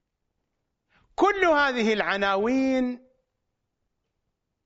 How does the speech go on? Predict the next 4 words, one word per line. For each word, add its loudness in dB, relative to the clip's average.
لا 0
تتحقق -2
على -2
الأرض، -2